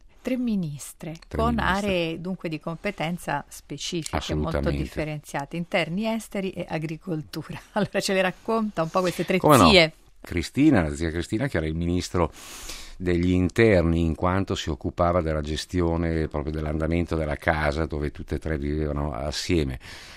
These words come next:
Speaker 2: Eh, ehm, era addetta anche alla cucina, con una particolare propensione all'uso abbondante, eh, eh, del burro, che era di produzione autarchica e quindi, diciamo, non faceva mai difetto,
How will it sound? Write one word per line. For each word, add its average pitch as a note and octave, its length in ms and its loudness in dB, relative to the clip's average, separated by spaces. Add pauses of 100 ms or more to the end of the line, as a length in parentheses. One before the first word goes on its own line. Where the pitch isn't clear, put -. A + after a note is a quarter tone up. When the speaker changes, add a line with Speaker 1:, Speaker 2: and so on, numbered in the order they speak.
(220)
Speaker 2:
Eh, E2 160 -4
ehm, D#2+ 640 -2
era F2 240 2
addetta F2+ 440 2
anche F2+ 280 2
alla D#2+ 560 0
cucina, F2+ 680 -2
con F2 180 -2
una D#2 140 0
particolare D2+ 580 -2
propensione D#2+ 640 -2
all'uso D#2 680 -2
abbondante, D#2+ 1040 -2
eh, D2 80 -2 (460)
eh, D2+ 680 -6
del D#2+ 220 0
burro, F#2+ 440 4
che - 180 -6
era D2 220 -6
di D2+ 220 -10
produzione D#2 720 -2
autarchica D#2 800 -2
e D2+ 80 -2
quindi, D2+ 300 -4
diciamo, D2 240 -6
non D2 100 -4
faceva D#2+ 340 -6
mai D2+ 160 -4
difetto, D#2 580 -4